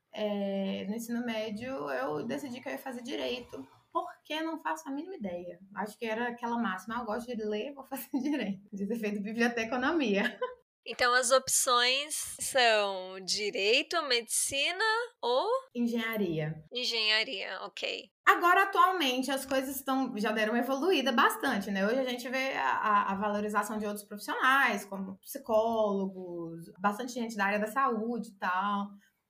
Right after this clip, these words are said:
Speaker 1: É, mas antes era muito, muito focado nisso. E aí acabou que eu segui essa carreira do direito. E aí eu demorava <laughs> duas horas pra chegar na cidade, porque aqui não tinha. É, eu sou de Conselheiro Pena, é bem, bem interior. E aí é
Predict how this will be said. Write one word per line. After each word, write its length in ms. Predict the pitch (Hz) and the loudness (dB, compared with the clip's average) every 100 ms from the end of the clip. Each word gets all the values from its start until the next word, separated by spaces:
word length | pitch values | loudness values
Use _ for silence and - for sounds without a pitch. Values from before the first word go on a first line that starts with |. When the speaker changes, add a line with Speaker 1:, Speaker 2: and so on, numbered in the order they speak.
| - | -12
Speaker 1:
É, 220 | 185 180 | -8 -4
mas 340 | 190 190 202 202 | -2 0 -2 -2
antes 260 | 220 262 302 | -2 0 0
era 140 | 294 | 2
muito, 360 | 302 320 427 427 | 2 0 -4 -8
muito 220 | 349 - | -12 -8
focado 320 | - - 302 320 | -6 -4 -4 -4
nisso. 340 | 226 190 - | -4 -4 -6
E 20 | |
aí 160 | 123 - | -8 -8
acabou 400 | - 339 277 - | -6 -4 -4 -6
que 120 | 156 | -6
eu 80 | - | -6
segui 260 | - 285 | -6 -6
essa 200 | 254 254 - | -6 -6 -10
carreira 360 | 254 269 262 | -8 -6 -6
do 120 | 240 | -8
direito. 480 | 233 330 262 196 - - | -8 -6 -8 -10 -16 -8
E 180 | 262 311 | -4 0
aí 520 | 392 339 330 370 427 - - | 2 2 2 0 -2 -6 -8
eu 120 | 214 | -4
demorava 460 | 233 254 285 277 | -2 0 0 0
<laughs> 0 | |
duas 360 | 208 - 381 302 | 0 2 4 4
horas 280 | 285 285 302 | 4 2 0
pra 100 | 302 | -4
chegar 320 | 302 240 233 | -2 0 0
na 100 | 247 | 0
cidade, 500 | - 247 233 214 233 | -4 2 4 4 2
porque 160 | - 214 | -6 -8
aqui 180 | 208 202 | -6 -6
não 160 | 220 | -6
tinha. 400 | 294 262 240 262 | -6 -4 -4 -2
É, 360 | 214 185 190 196 | -4 -6 -8 -10
eu 220 | 196 185 | -8 -8
sou 120 | 180 196 | -6 -8
de 100 | 190 | -8
Conselheiro 420 | 196 214 202 233 | -10 -6 -6 -4
Pena, 420 | 214 214 262 262 | -4 -2 -4 -4
é 100 | 208 202 165 | -6 -6 -4
bem, 320 | 196 254 240 | -2 -2 -2
bem 300 | 202 208 214 196 190 - _ | -4 -4 -4 -4 -6 -8 _
interior. 560 | 208 196 185 202 285 - _ - | -6 -4 -2 -4 -6 -10 _ -2
E 160 | 233 | 2
aí 260 | 226 233 240 | 2 2 0
é 240 | 240 233 | 0 -2